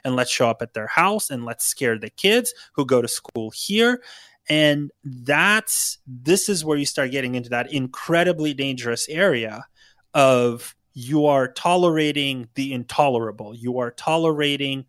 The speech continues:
intolerance. And with, when you go to Facebook and say, "Well, you have to do something about this," they say, "It's freedom of speech. What are we gonna do?" You know, it, it's, it's not like all these, it's not like these groups are, like,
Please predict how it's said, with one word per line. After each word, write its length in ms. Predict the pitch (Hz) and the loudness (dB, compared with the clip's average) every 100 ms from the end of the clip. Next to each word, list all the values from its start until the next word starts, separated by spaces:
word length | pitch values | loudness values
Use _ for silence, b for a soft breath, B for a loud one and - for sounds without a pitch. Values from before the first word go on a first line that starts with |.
| _ _ | _ _
intolerance. 960 | 143 127 - 156 143 113 104 101 - - b b b b - | -8 -6 0 2 2 0 -6 -12 -10 -10 b b b b -6
And 480 | 131 127 120 120 - _ | -2 0 -2 -6 -12 _
with, 640 | 139 127 131 147 151 147 - | -12 -10 0 2 2 0 -14
when 240 | - 135 139 | -4 -2 0
you 100 | 135 | 0
go 220 | 131 151 | 2 2
to 140 | 151 | 2
Facebook 560 | 135 - 180 180 139 131 | -4 -2 0 0 -4 -6
and 120 | 127 | -6
say, 200 | - 131 | -4 -4
"Well, 180 | 123 127 | -2 -4
you 160 | 123 135 | -4 -2
have 320 | - 151 - | 2 0 0
to 380 | - 135 120 117 117 | -6 -6 -6 -10 -6
do 160 | 156 | -2
something 400 | 214 156 139 127 | 0 -2 -2 -4
about 300 | 120 120 117 | 0 0 0
this," 160 | 123 - | -6 -8
they 100 | 127 | -8
say, 320 | - 127 127 b b b b _ _ _ - | -6 -8 -10 b b b b _ _ _ -6
"It's 280 | 277 269 - | -4 -2 -4
freedom 400 | - 277 262 233 | -4 -2 0 2
of 120 | 185 | 0
speech. 720 | - - - 123 113 113 - | -2 -6 -6 -6 -6 -6 -8
What 220 | - 208 196 | -2 0 2
are 80 | |
we 100 | 175 | 0
gonna 280 | 151 139 123 | -2 -2 -4
do?" 420 | 110 113 110 110 123 | -6 -6 -6 -8 -8
You 100 | 233 | -4
know, 400 | 220 202 196 185 _ _ _ - - - | -2 0 -2 -4 _ _ _ -20 -20 -10
it, 160 | - 226 185 | -2 0 2
it's, 220 | 240 - b - | 0 -2 b 2
it's 260 | 233 - | 2 2
not 240 | 254 277 262 | 0 0 2
like 260 | 214 147 | -2 -2
all 180 | - 180 | 2 2
these, 320 | 170 170 147 - | 2 -4 -4 -6
it's 160 | 170 - | -6 -2
not 160 | 269 | -2
like 160 | 262 160 | -2 -2
these 180 | 170 147 | -4 -4
groups 300 | 147 156 - | -2 -4 -4
are, 180 | 151 143 | -4 -2
like, 340 | 127 127 120 | -2 -6 -8